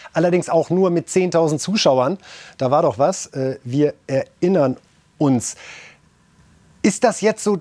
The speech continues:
das Ding? Terzic hat das immer wieder betont, auch schon bei seiner Vorstellung geht er sehr auf diese Energie und auf die Kraft dieser Fans, äh, dass er sich da Sorgen macht, dass die möglicherweise nicht so anspringen könnten, dass er das immer wieder so thematisiert, dass die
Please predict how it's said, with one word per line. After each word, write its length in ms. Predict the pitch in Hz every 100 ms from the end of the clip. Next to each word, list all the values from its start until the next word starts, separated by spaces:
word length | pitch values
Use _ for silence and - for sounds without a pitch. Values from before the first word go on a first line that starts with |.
| -
das 260 | 196 185 -
Ding? 300 | 190 220 214
Terzic 340 | 180 180 -
hat 100 | 180
das 120 | 165
immer 260 | - 233 202
wieder 160 | 180 180
betont, 380 | 156 190 202
auch 100 | -
schon 140 | - 180
bei 100 | 156
seiner 240 | 156 160
Vorstellung 580 | - 196 202 - 156 139
geht 160 | 165 170
er 120 | 147
sehr 240 | 156 190
auf 100 | 160
diese 240 | - 156 170
Energie 640 | 165 170 135 165 214 196
und 200 | 160 151
auf 180 | 156 -
die 140 | 165
Kraft 500 | - 170 196 - - - - - -
dieser 260 | 165 165 -
Fans, 600 | 165 175 202 208 - - - - -
äh, 220 | - 175 170
dass 180 | 165
er 100 | -
sich 120 | 160 -
da 120 | 156
Sorgen 300 | 139 202 214
macht, 180 | 202 180
dass 100 | -
die 100 | 175
möglicherweise 480 | 190 185 165 165
nicht 100 | 170
so 80 | -
anspringen 520 | - 190 - 196 214
könnten, 300 | 208 214 214
dass 140 | 202 196
er 60 |
das 100 | 185
immer 220 | 156 202 180
wieder 180 | 202
so 80 | 185
thematisiert, 640 | - 202 196 202 175 214 214
dass 120 | 160
die 180 | 175